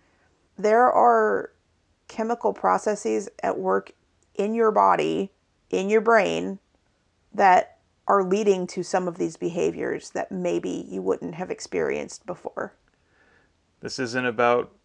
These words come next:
Speaker 2: being lazy or having a poor work ethic or anything like that. This is just your body working against you.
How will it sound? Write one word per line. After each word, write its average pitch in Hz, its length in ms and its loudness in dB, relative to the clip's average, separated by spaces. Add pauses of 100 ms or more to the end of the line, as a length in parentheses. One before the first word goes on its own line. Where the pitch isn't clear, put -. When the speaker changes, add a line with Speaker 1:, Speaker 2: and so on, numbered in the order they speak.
(140)
Speaker 2:
being 110 380 -6
lazy 113 640 0
or 107 720 -2
having 107 320 -6
a 101 80 -8
poor 110 240 -2
work 113 320 2
ethic 110 540 -2 (180)
or 107 240 -10
anything 107 480 -12
like 107 280 -6
that. 98 360 -6 (360)
This - 180 -16
is 107 180 -10
just 113 360 -2
your 110 140 -4
body 107 640 0 (100)
working 110 420 -6
against 98 440 -12
you. - 220 -14